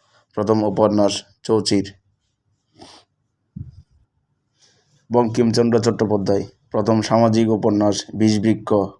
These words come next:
প্রথম বাংলা উপন্যাস দুর্গেশ্বর নন্দিনী, প্রথম ইংরেজি র-, উপন্যাস রাজমোহনস ওয়াইফ। আলাউদ্দিন আল আজাদ,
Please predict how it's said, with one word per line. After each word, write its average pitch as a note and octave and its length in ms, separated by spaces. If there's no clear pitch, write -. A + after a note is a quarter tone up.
প্রথম G#2+ 340
বাংলা A2 280
উপন্যাস G#2 560
দুর্গেশ্বর G#2 560
নন্দিনী, G#2+ 520
প্রথম A2+ 300
ইংরেজি A2+ 600
র-, - 100
উপন্যাস G#2 640
রাজমোহনস G#2+ 600
ওয়াইফ। G2+ 240
আলাউদ্দিন G#2+ 680
আল A2 180
আজাদ, G#2 320